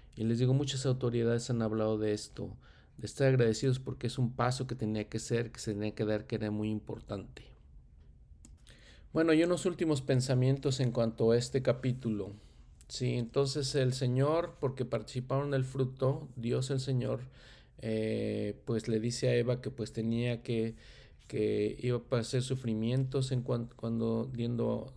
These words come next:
eh, dando a luz a, a sus hijos,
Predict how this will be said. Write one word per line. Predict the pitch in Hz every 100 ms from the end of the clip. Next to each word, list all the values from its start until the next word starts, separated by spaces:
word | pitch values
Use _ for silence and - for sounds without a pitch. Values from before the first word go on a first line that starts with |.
| -
eh, | 113 107 107 104 104 104 - - - - - - -
dando | 135 120 113
a | 113
luz | 117 131 131
a, | 123 120
a | -
sus | 117 120 -
hijos, | 123 - 131 135 131